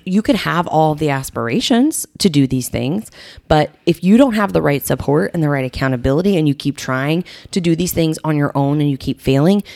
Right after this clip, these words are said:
then you need to take a step back and you need to find somebody who can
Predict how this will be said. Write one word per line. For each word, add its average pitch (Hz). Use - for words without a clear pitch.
then 180
you 277
need 403
to 208
take 180
a 156
step -
back 135
and 175
you 208
need 254
to 240
find 175
somebody 139
who 156
can 165